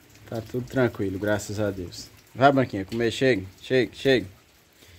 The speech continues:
Ela não deixa você comer, né, Branquinha? Tome, chegue, vá.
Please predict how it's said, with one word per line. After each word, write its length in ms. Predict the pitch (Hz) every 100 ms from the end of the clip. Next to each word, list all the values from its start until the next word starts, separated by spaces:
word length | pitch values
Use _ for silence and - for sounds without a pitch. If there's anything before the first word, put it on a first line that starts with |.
| - - - - - -
Ela 220 | - 127 127
não 80 |
deixa 240 | 117 113 120
você 320 | 110 107 117
comer, 320 | - 123 151
né, 80 | 147
Branquinha? 480 | 135 120 98 92 95 - - _ _ _ - - _ _ -
Tome, 180 | 117 104
chegue, 320 | - 110 95
vá. 180 | 113